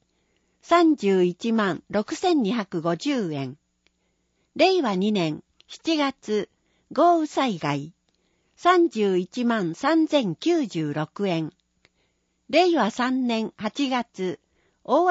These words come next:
雨災害。二千百七十八円。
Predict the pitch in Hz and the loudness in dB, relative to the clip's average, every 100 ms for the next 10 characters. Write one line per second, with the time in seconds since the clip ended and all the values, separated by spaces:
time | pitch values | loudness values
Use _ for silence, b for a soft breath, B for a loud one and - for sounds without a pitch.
0 | 349 311 311 285 247 175 147 147 156 _ | 4 2 2 -2 -2 -4 -6 -6 -10 _
1 | _ _ _ _ 247 285 359 370 247 202 | _ _ _ _ -4 0 2 2 2 -2
2 | 208 320 320 320 311 285 285 294 262 - | -4 0 2 2 2 0 -4 -4 -6 -8
3 | - 262 165 151 180 | -6 -2 -2 -4 -12